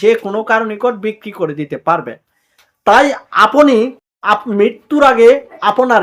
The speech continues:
রেখে যাওয়া সম্পত্তিগুলো ওসিয়তনামার মাধ্যমে আপনার অন্যান্য ছেলে মেয়েকে দিয়ে যান। আর আপনার যদি কোনো ছেলে না থাকে, আপনার যদি শুধুমাত্র মেয়ে থাকে, সেক্ষেত্রে আপনি জীবিত থাকা অবস্থায় আপনার সম্পত্তি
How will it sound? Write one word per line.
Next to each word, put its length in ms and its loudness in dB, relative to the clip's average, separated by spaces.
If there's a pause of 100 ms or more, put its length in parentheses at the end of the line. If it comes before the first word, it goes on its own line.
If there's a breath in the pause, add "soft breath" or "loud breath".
(120)
রেখে 260 4
যাওয়া 260 0
সম্পত্তিগুলো 640 -4 (200)
ওসিয়তনামার 640 0
মাধ্যমে 380 -2 (300 soft breath)
আপনার 380 0
অন্যান্য 420 0
ছেলে 260 2
মেয়েকে 300 0
দিয়ে 180 0
যান। 140 -2 (500 loud breath)
আর 180 2 (280)
আপনার 340 2
যদি 200 0
কোনো 240 0
ছেলে 380 0
না 160 2
থাকে, 200 -4
আপনার 400 0
যদি 260 -4 (300)
শুধুমাত্র 680 0
মেয়ে 260 2
থাকে, 300 -4 (420)
সেক্ষেত্রে 600 -2 (240)
আপনি 220 2 (120)
জীবিত 280 -4
থাকা 380 -2
অবস্থায় 380 -6 (340)
আপনার 400 0
সম্পত্তি 580 -4